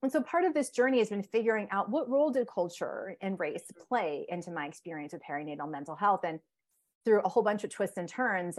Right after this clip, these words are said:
I did public health and I wound up, wound up running new parent support groups and doing all this postpartum support work.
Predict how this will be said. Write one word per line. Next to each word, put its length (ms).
I 80
did 140
public 240
health 320
and 100
I 100
wound 280
up, 180
wound 280
up 100
running 220
new 100
parent 300
support 340
groups 260
and 120
doing 240
all 80
this 160
postpartum 480
support 360
work. 260